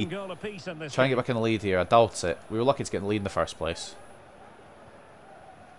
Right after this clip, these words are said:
Speaker 2: It's his first goal for, uh, Ricky
Speaker 1: Mason.
Speaker 2: in this preseason tournament. May not be his last, 'cause they're gonna go through, aren't they, to the next round?
Speaker 1: And still
Speaker 2: Didn't want that
Speaker 1: on the
Speaker 2: along the
Speaker 1: lookout
Speaker 2: floor,
Speaker 1: for
Speaker 2: but
Speaker 1: the
Speaker 2: Bailey's gonna
Speaker 1: goal
Speaker 2: play it back to
Speaker 1: that could be
Speaker 2: Furrer.
Speaker 1: so important
Speaker 2: Into
Speaker 1: at this
Speaker 2: Mason.
Speaker 1: juncture.
Speaker 2: Saunders
Speaker 1: Well, it
Speaker 2: is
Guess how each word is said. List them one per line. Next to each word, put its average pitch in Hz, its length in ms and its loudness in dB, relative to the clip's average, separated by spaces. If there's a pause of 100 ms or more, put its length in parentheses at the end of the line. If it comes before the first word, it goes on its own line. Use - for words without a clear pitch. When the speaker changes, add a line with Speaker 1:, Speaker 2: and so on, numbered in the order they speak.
(160)
Speaker 2:
It's - 100 -20
his 110 140 -10
first 135 400 4
goal 120 340 4
for, 101 420 4
uh, 95 120 8
Ricky 95 340 -2
Speaker 1:
Mason. 196 340 -4 (120)
Speaker 2:
in - 100 -12
this 98 140 -6
preseason 95 340 -6
tournament. 101 320 -2
May 87 100 -2
not 131 80 0
be 92 80 -2
his 90 120 -4
last, 113 280 4
'cause 95 120 -6
they're 123 80 0
gonna 127 120 -2
go 95 60 0
through, 117 260 4
aren't 113 200 6
they, 82 60 -6
to 95 120 0
the 95 60 2
next 95 120 -2
round? 101 340 2
Speaker 1:
And 143 120 -14
still - 300 -8
Speaker 2:
Didn't 123 140 2
want 131 120 6
that 101 60 8
Speaker 1:
on 98 60 6
the 98 40 4
Speaker 2:
along 101 80 4
the - 40 2
Speaker 1:
lookout 98 140 -2
Speaker 2:
floor, 98 200 6
Speaker 1:
for 101 60 0
Speaker 2:
but 90 60 -6
Speaker 1:
the 117 60 6
Speaker 2:
Bailey's 131 220 6
gonna 120 80 4
Speaker 1:
goal - 60 -6
Speaker 2:
play 120 100 8
it 110 40 6
back 135 180 6
to - 60 -8
Speaker 1:
that 98 80 -6
could 104 80 2
be 92 100 6
Speaker 2:
Furrer. 98 120 6
Speaker 1:
so 220 240 -6
important 214 380 -8
Speaker 2:
Into 123 260 4
Speaker 1:
at - 20 8
this 127 60 6
Speaker 2:
Mason. 110 380 4
Speaker 1:
juncture. 127 160 -2 (680)
Speaker 2:
Saunders 135 720 8
Speaker 1:
Well, - 100 0
it - 80 6
Speaker 2:
is 110 40 4